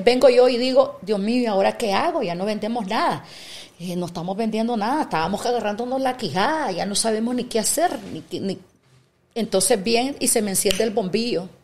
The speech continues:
Voy a ir a Estados Unidos. Entonces, viene mi, mi marido me dice, "¿A qué vas a ir a Estados Unidos?".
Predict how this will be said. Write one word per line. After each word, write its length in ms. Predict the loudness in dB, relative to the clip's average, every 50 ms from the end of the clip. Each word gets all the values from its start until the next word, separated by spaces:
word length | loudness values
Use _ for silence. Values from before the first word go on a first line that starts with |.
| _ _ _ _ _ _ _ _ _ _ _ _ _ _ -20 -20 -20 _ _ _ _ _ _ _ _ _ _
Voy 80 | 0 2
a 20 |
ir 40 | 2
a 60 | 2
Estados 480 | 0 0 0 0 0 0 0 -2 -4 -6
Unidos. 360 | -8 -6 -6 -4 -6 -6 -8 -12 -16 -20 _ _ _ _ _ _ -14 -14 -14 -16 _ _ _ _
Entonces, 180 | _ -6 0 0
viene 220 | 2 2 2 0
mi, 220 | 0 0 0 -2 -2
mi 140 | -4 -4 -4
marido 340 | -4 -4 -4 -4 -2 -2
me 120 | -2 -2 -2
dice, 220 | -2 -2 -4 -4 -6
"¿A 140 | -8 -10 -6
qué 120 | -4 -2 -2
vas 100 | 0 0
a 40 |
ir 60 | -2 -2
a 20 |
Estados 400 | -4 -6 -6 -6 -6 -6 -6 -8
Unidos?". 260 | -8 -8 -6 -6 -8